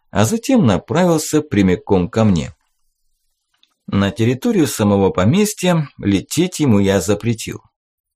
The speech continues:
А вот второй шар получил иной приказ, поэтому его возвращения я ожидал с повышенным интересом. Но шарик задерживался. Прошло уже не меньше двух часов с момента отправления,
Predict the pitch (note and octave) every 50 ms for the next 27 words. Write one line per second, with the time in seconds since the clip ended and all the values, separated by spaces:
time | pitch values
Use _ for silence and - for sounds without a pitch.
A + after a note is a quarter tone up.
0 | _ _ _ _ _ _ _ _ _ _ _ _ _ _ _ - - G#2 G#2 G#2
1 | B2+ C#3+ - - - - - - - G2 G2 G#2 D3+ A3 A#3 G#3 - - - G2+
2 | F#2 F2+ F2+ - - - _ _ _ _ - F2+ F2+ F#2+ G2 - - G#3 A3+ A#3+
3 | A3 F#3+ D3 A#2+ G2+ - G#2 F#2+ - - - D2+ B1 - - - - - _ _
4 | _ _ _ _ _ - C#2+ E2 A2+ D#3+ D#3 - C3+ G#2+ G#2 F#2 F2+ F#2 F#2+ F#2+
5 | F2+ F2 F2+ E2+ - F2 E2 F2+ - - - - C#3+ E3+ F3 E3+ E3 D#3+ C3+ G2+
6 | E2+ A#2+ C3+ - - - G2+ F#2 G2 F2+ D#2 F2+ G#2+ B2 B2+ - - - _ -
7 | A#2+ C3 B2+ G#2+ G2 F2 - - F#2 F2+ E2 - G2 F#2 F2 - - A2+ G2 F2
8 | C#2 - - - - - - _ _ _ _ _ _ _ _ _ _ _ _ _
9 | _ _ - - G#2+ A2 D3 A3 A#3+ - - D#3+ F#3 G3+ G3 F#3+ F3+ G3 G#3+ F3+
10 | B2 G#2+ G#2 F2 F2 G2 F2+ F2+ F2 - - - F#2 F2 E2+ D#2+ - _ _ _
11 | _ _ _ - - F#2 F2 - - A2+ G#2+ - G2+ F#2+ F2 G2+ F#2+ G2 G2 G2
12 | F#2+ F2+ - - G2 F2 D#2+ F2+ G2 F#2 E2 - - F2 - - - B2+ A#2+ -
13 | - - - - F#2+ F#2+ F#2+ G2 F#2 F2 - - - - F#2 E2 - - A2 A#2
14 | C#3 E3+ C#3+ G#2 F2+ E2+ D#2 C#2+